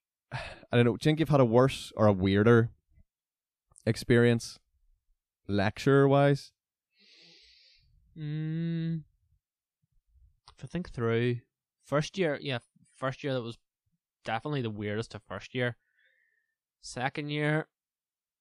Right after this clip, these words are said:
Speaker 2: well, he came back in second year.
Speaker 1: Oh,
Speaker 2: We
Speaker 1: yeah,
Speaker 2: had
Speaker 1: he
Speaker 2: him
Speaker 1: made a
Speaker 2: again.
Speaker 1: return.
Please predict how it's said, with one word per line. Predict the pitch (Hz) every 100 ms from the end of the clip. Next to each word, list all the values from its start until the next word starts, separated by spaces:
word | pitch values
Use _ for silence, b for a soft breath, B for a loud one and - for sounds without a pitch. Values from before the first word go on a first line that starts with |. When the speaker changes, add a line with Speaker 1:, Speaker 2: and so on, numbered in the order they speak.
| _ _ _ _
Speaker 2:
well, | - 143
he |
came | 156 180
back | 117 131
in | 185
second | 170 170 170 170
year. | 175 180 - _ _ _ -
Speaker 1:
Oh, | 95
Speaker 2:
We | 147
Speaker 1:
yeah, | 151
Speaker 2:
had | 156
Speaker 1:
he |
Speaker 2:
him | -
Speaker 1:
made | 123
a |
Speaker 2:
again. | 120 143
Speaker 1:
return. | 151